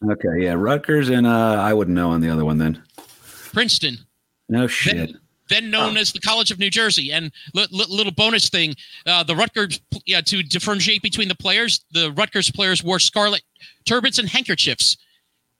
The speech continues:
Speaker 2: Hence, the Scarlet Knights. Um,
Speaker 1: Nice.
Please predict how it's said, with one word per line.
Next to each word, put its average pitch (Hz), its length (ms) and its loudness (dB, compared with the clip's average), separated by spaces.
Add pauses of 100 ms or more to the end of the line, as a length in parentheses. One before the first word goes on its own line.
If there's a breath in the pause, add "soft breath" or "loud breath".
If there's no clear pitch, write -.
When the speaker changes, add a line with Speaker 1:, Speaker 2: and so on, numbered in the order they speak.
(420)
Speaker 2:
Hence, - 460 0
the 135 80 -2
Scarlet 160 440 0
Knights. - 340 0 (480 loud breath)
Um, 220 720 0 (240)
Speaker 1:
Nice. 82 500 -2